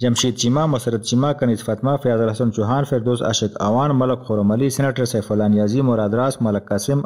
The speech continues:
احسن نصر بټي، عباس جعفري، خسرو بختیار او مولوي محمود خان کسان دي چې د ګوند د پرېښولو اعلان یې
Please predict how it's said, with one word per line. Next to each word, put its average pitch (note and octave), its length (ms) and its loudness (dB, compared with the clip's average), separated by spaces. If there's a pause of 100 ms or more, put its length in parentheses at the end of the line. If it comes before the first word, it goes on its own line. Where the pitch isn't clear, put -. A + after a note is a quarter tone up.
احسن A#2 260 0
نصر F#2+ 280 -4
بټي، C#3+ 280 -2 (140)
عباس G#2 320 -2
جعفري، A#2 400 0
خسرو G#2+ 300 -2
بختیار C#3+ 400 -2 (200)
او A2+ 200 2
مولوي A2 280 2
محمود C#3 320 0
خان D#3 160 0 (140)
کسان D3 220 0
دي D#3 60 0
چې C3+ 100 -4
د A2 160 0
ګوند B2 220 0
د - 80 -8
پرېښولو B2+ 440 -2
اعلان G#2+ 280 2
یې C3 120 0